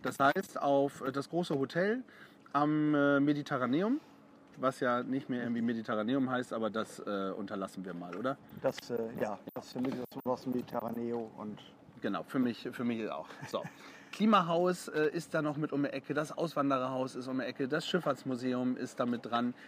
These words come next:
Speaker 1: der Zoo am Meer nicht zu vergessen, ähm, und eben auch der neue Hafen, der da, äh, praktisch, also wo alles drumherum liegt.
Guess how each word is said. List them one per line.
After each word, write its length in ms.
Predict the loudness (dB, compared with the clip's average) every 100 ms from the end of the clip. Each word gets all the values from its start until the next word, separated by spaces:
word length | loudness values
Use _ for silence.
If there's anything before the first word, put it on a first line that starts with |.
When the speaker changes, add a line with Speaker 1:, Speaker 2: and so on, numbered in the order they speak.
| -2
Speaker 1:
der 120 | 0
Zoo 180 | 2 2
am 160 | 4 4
Meer 240 | 4 4
nicht 180 | 2 0
zu 120 | -4
vergessen, 500 | -4 0 0 0 -4 -6 -16 -18 -18 -2
ähm, 380 | 4 6 6 4
und 200 | 4 2
eben 200 | 4 2
auch 140 | 2 2
der 120 | 6
neue 280 | 8 6 4
Hafen, 300 | 0 -2 -4
der 140 | 0
da, 240 | 2 2 2
äh, 360 | -2 -6 -6 -6
praktisch, 520 | -8 -8 -8 -8 -8 -14 -10
also 260 | -6 -4 -6 -10 -8
wo 80 | -2
alles 220 | 0 0
drumherum 400 | 0 2 2 2
liegt. 280 | 0 -8 -16